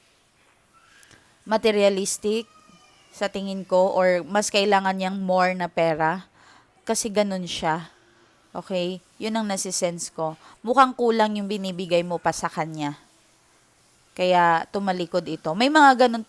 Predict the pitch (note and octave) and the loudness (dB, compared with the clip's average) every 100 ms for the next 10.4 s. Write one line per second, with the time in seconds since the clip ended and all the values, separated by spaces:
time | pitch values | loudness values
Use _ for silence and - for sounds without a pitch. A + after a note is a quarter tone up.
0 | - A#3+ G3+ G3+ F#3+ F#3 F#3+ F3+ E3 G#3+ | -4 -2 2 2 2 0 0 4 6 8
1 | A#3 A3 G#3 G#3+ G#3 F#3 F3+ F3+ F3 E3 | 8 6 4 4 6 6 6 4 6 4
2 | D#3+ D#3 D3 D#3+ _ _ _ _ - - | 4 0 0 -8 _ _ _ _ -20 -6
3 | F#3 F3 F3+ D#3 - B3 B3 A#3 B3+ A3+ | -4 -2 0 0 0 0 2 2 0 -2
4 | A3+ G3 F#3 F#3+ G#3 F3+ F3 F#3 E3 D#3 | 0 0 0 -4 0 0 0 -2 -2 -2
5 | D3+ D3 - - A#3 A#3 A3+ A#3 D4 B3+ | -6 -8 -12 -4 2 6 6 4 4 4
6 | C4+ C4 C#4 C#4 C4 A#3 G#3+ A3 B3+ D4 | 4 4 0 0 -2 0 0 0 -2 0
7 | C4 A3+ G#3 A#3+ A3 - G3 F#3+ F#3 F#3 | 0 2 2 0 -4 -4 -4 0 0 0
8 | F3+ E3+ D#3 D#3 E3+ - - - - - | -6 -4 -2 0 -2 -6 -20 -20 -20 -12
9 | A3+ A#3 G#3 F3+ - F3 F3+ _ _ _ | -6 -4 0 -2 0 -2 -4 _ _ _
10 | _ A#3 D#4 | _ -2 0